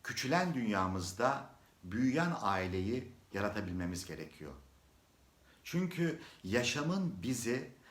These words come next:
reaktif duruma soktuğu bir dönemden geçiyoruz.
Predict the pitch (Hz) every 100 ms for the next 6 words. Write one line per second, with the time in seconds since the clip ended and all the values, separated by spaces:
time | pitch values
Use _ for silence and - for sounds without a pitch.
0 | - 92 127 139 139 - 180 - 131 123
1 | - 117 107 117 123 113 107 104 98 95
2 | 95 87 80 - 80 78 - -